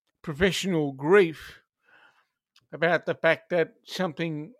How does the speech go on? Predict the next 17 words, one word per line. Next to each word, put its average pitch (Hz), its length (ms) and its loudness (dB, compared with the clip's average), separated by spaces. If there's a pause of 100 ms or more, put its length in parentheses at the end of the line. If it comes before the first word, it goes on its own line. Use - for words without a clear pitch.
(180)
you 170 160 -4
know, 165 60 2
there's 156 260 -4
another 170 560 -4 (600)
loss 160 380 0
of 139 200 -10
work 160 600 0 (340)
in 165 120 -8
the 165 80 -4
media 202 380 -2
sector. 165 360 -6
But 190 140 -8
if 165 120 -8
you 202 80 -10
don't 208 180 -2
have 202 120 -6
advertising, 165 840 -8